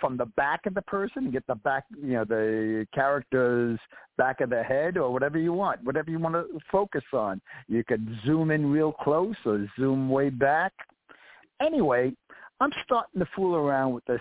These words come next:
thing, and I'm getting, I don't know, uh, very basic. And I find out about a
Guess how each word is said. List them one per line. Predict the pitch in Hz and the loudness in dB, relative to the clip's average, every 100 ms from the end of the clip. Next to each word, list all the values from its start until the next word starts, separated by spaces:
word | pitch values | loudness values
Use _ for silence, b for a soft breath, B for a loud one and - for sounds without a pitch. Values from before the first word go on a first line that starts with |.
| - | -2
thing, | 156 196 226 | -2 0 2
and | |
I'm | 233 233 | 2 2
getting, | 233 240 233 226 220 214 - | 2 2 4 4 2 0 0
I | 196 | 2
don't | 165 127 | 4 4
know, | 123 143 - - | 4 2 -4 -4
uh, | 196 - - - 202 | -4 -6 -18 -10 0
very | 311 277 208 - | 2 2 0 0
basic. | 165 156 160 - - - - _ B B B B _ - | 0 0 -2 -8 -12 -14 -20 _ B B B B _ -2
And | 139 | 2
I | 139 - - | 2 0 0
find | 190 226 190 | 0 2 2
out | 156 147 - _ | 2 2 -2 _
about | 139 120 127 120 120 127 - _ - | -6 0 2 4 2 0 -10 _ 0
a | 120 120 117 113 107 | 2 4 2 2 0